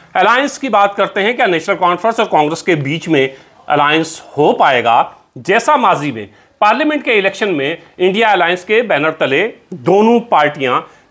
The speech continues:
जम्मू और कश्मीर में लड़ी थीं, सिर्फ इलेक्शन नहीं लड़ा बल्कि बहुत अच्छा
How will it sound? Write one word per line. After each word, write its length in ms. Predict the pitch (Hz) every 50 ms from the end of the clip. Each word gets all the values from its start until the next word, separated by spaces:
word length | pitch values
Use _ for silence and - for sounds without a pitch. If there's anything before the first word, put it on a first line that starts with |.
| _ -
जम्मू 440 | 127 - 208 247 269 285 320 330 320
और 240 | 262 254 269 269 269
कश्मीर 320 | 226 - - 233 240 269 269
में 160 | 254 277 262
लड़ी 380 | 185 135 123 147 202 226 262 262
थीं, 240 | - - 151 147 156 - - - _ _ _ _ _ -
सिर्फ 360 | - - - 330 381 302 - 277
इलेक्शन 320 | 254 240 226 - 254 190
नहीं 200 | 180 185 240 320
लड़ा 320 | 294 196 135 110 101 - - - _ _ _ _ _ -
बल्कि 500 | 131 151 156 151 151 127 120 - - - -
बहुत 260 | 151 143 190 202 202
अच्छा 300 | 190 - - - 147 135